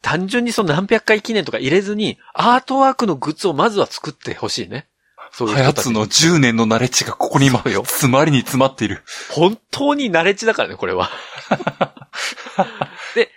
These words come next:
Speaker 1: そこの中でも、要は、それをすることによって在庫をある程度抱えても長期スパンで考えられるかどうかっていうことなんですよ。
Speaker 2: そうだな。よし、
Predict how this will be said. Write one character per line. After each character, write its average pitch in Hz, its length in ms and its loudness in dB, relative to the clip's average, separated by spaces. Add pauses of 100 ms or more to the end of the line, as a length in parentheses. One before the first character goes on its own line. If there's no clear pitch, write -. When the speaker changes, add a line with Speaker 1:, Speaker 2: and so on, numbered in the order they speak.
Speaker 1:
そ - 180 0
こ 370 120 0
の 415 60 0
中 466 240 0
で 147 100 2
も、 160 240 2
要 254 160 4
は、 143 180 0 (220)
そ - 200 2
れ 302 80 4
を 392 60 2
す 381 100 -2
る 381 60 -2
こ 392 100 0
と 311 100 -2
に 147 60 -2
よ 113 60 -2
っ - 20 -14
て 104 120 -6
在 233 320 2
庫 302 380 4
を - 120 0
あ 180 100 4
る 294 80 -2
程 160 360 2
度 113 280 2
抱 202 340 2
え 214 40 -2
て 208 160 -4
も 123 220 -4
長 262 280 2
期 339 140 0
ス - 100 -12
パ 277 160 2
ン 175 80 -4
で 117 80 -4
考 190 420 -2
え 247 120 4
ら 233 140 4
れ 247 80 2
る 220 100 0
か 107 120 2
ど 180 240 4
う - 40 -6
か - 120 2
っ - 100 -8
て - 120 -12
い - 20 -6
う - 40 -20
こ 110 120 -10
と 151 120 -4
な 107 80 -8
ん 76 60 -20
で - 60 -20
す - 80 -18
よ。 - 100 -20 (180)
Speaker 2:
そ - 260 -10
う - 20 -14
だ 85 100 -10
な。 123 320 0 (520)
よ 104 280 0
し、 - 220 -2